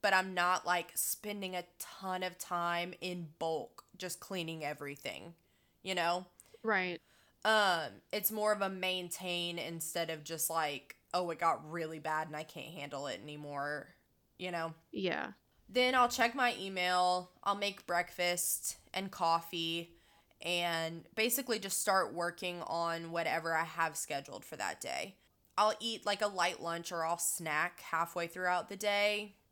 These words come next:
Speaker 1: like, maybe, like, some fruit or carrots or whatever. But typically I'm eating a pretty big breakfast, so I don't really eat that big of a lunch. And then around five-ish, I'll shut everything down and figure out what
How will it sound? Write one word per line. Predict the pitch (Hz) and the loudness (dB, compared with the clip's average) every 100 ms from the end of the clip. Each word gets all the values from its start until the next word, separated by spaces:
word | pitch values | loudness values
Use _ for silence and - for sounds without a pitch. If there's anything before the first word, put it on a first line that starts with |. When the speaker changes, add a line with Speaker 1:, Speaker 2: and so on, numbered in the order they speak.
| - | -8
Speaker 1:
like, | 165 165 - | -6 -4 -4
maybe, | 175 170 | -4 -4
like, | 165 175 - | -4 -6 -6
some | 196 175 | -8 -8
fruit | - 175 170 | -8 -8 -8
or | - | -10
carrots | 165 170 160 160 160 | -8 -4 -4 -4 -4
or | 175 | -6
whatever. | 170 165 170 170 170 170 - _ _ - | -4 -2 -2 -2 -2 -4 -10 _ _ -6
But | 175 | -4
typically | - 190 196 190 | -4 -6 -2 2
I'm | 175 170 | 2 2
eating | 180 180 175 | -4 -6 -6
a | |
pretty | 170 - 165 165 | -6 -6 -6 -6
big | 151 165 156 151 - | -6 -4 -4 -6 -14
breakfast, | 135 139 165 - 180 180 - - - - _ _ - | -4 -4 -4 -2 -2 -2 -4 -6 -10 -12 _ _ -12
so | - 170 | -4 0
I | 165 160 | 2 0
don't | 160 - _ _ _ _ _ _ | -2 -10 _ _ _ _ _ _
really | 165 156 151 | -8 -8 -8
eat | 143 151 _ _ _ _ | -10 -14 _ _ _ _
that | 175 160 | -4 -4
big | 165 156 | -6 -10
of | |
a | 151 | -10
lunch. | 147 151 160 - - - _ - - _ | -6 -6 -6 -8 -10 -10 _ -20 -20 _
And | - 196 | -8 -2
then | 190 | 0
around | 190 190 180 175 | 4 6 6 4
five-ish, | 175 170 165 160 | 4 4 2 0
I'll | 170 165 | 0 0
shut | - 170 160 - | 0 0 0 -2
everything | 156 151 151 156 151 | -4 -4 -8 -10 -8
down | - 87 69 190 - _ - _ - | -6 -6 -6 -12 -20 _ -20 _ -10
and | 170 165 156 151 147 | -4 -2 -2 -6 -4
figure | 170 156 160 | -4 -2 0
out | 160 156 | 0 0
what | 156 156 | 0 -4